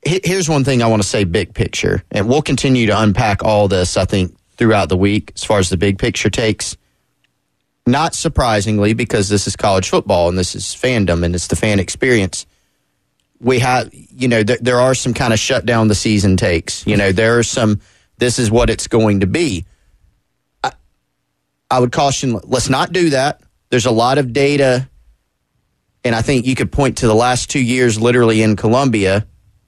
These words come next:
I mean, remember how we all felt about the Florida game. I mean, that, that team, aside from, like, one play, looked like it had not played football, you know, in a couple years or maybe ever. And then they go out and do some things the rest of the year, right?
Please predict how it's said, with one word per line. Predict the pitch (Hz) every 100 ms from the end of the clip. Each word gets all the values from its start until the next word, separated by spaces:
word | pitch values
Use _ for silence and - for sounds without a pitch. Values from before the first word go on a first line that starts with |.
| _ -
I |
mean, | 98 101 98 95
remember | - 117 113 135 131
how | 127
we | 120
all | 107
felt | 120 101
about | 98 82
the |
Florida | - 107 90
game. | 101
I |
mean, | 117 107
that, | 104 95
that | 127 123
team, | - 135 123 113 - _ _ -
aside | 98 - 123 117 107
from, | 117
like, | 107 101
one | 95 110 113
play, | 104 120 101
looked | 98 113 -
like | 107 95 - - _ _ _ _ _ _ -
it | - - 113
had | 107
not | 117 98
played | 135 107 90
football, | 110 85 85 82 98 - _ _ _
you | 101 92
know, | 92 92 95 _
in | -
a | 95
couple | - 101 101
years | 87 98 82 82 -
or | 95
maybe | 95 95 90
ever. | 90 82 78 92 _ _ _ _ _ _ -
And | 110
then | 110
they | 104 98
go | 107
out | 104 92
and | 101
do | 98
some | 98
things | 90 92 90
the |
rest | 90 87 -
of |
the | 90
year, | 123 101
right? | 104 95